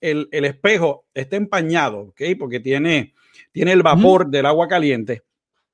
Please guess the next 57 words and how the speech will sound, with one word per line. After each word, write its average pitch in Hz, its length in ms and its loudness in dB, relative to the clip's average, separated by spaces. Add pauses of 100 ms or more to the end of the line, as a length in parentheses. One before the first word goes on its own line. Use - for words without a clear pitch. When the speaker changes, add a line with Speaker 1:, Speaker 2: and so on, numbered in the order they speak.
(140)
Speaker 2:
Sí. 127 320 -2 (240)
Speaker 1:
Entonces, 165 600 -2
nos 147 220 0
vemos 214 240 4
borrosos, 180 440 4
no 139 120 -2
nos 170 140 -2
podemos 175 360 0
ver. 127 160 0
Yo, 156 140 0
por 190 120 2
ejemplo, 190 300 -2
como 147 160 -2
me 135 140 -4
tengo 139 160 -2
Speaker 2:
No. - 40 -2
Speaker 1:
que 185 60 -2
afeitar, 165 460 -2
necesito 143 720 -4
que 131 100 -6
esté, 139 460 -2
que - 80 -10
esté 139 240 -2
ready 214 260 2
para 123 160 -2
yo 127 100 0
poderme 139 320 2
ver, 208 140 0
porque 190 180 -6
no 127 120 -4
me 135 160 -4
quiero 156 240 -2
dejar 147 160 0
lo 151 120 0
que 131 80 -2
decimos 143 320 0
en 151 80 -2
Puerto 143 280 -4
Rico, 160 380 -4 (420)
los 147 180 -4
chivos, 180 400 2
que 107 300 -8 (240)
terminas 131 320 -4
de 151 60 -2
afeitarte 160 480 -4
y - 20 -10
te 123 80 -6
dejaste 127 320 -4
un 147 160 0
canto 139 320 0
con 123 200 0
pelo 165 280 2
y 127 60 0
no 123 100 -2
te 143 80 -4
estás 127 200 -2
viendo. 139 400 0